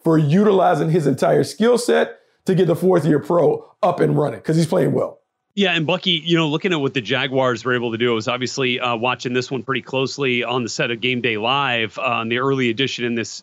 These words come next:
Speaker 2: uh, uh, yesterday. And, you know, it's, it,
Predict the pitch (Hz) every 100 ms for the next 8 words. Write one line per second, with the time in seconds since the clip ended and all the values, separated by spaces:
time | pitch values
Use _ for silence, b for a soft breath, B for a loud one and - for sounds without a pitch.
0 | - 120 110 113 117 110 127 131 165 175
1 | 123 120 113 117 135 135 127 127 139 147
2 | 143 165 - _ _ - 190